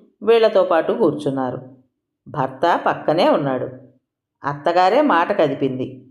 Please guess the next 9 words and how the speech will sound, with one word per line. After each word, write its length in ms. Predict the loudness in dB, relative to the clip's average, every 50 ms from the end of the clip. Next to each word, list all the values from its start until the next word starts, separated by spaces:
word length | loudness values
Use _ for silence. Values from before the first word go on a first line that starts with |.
| _ _ _ _ _ _ _
"చూడమ్మాయి 480 | -6 -4 -2 -2 -2 -2 0 0 0 0
లలిత, 560 | 0 0 -2 -2 0 2 2 2 0 -2 -6 -10 -16 -20 -20 _ _ _ _ _ _ _ _ _ _ -6
అవని 360 | -4 -2 0 0 0 0 -2 -2
కలలు 360 | 0 0 2 2 2 2 0
భగ్నమైన 600 | 0 -2 -4 -4 -2 -2 0 0 2 2 0 0
సంగతి 400 | -2 -2 -2 0 0 0 0 2
నీకు 260 | 2 0 0 0 0
తెలుసు 300 | 2 2 2 2 2 2
కదా. 440 | 2 2 2 2 2 2 2 0 -4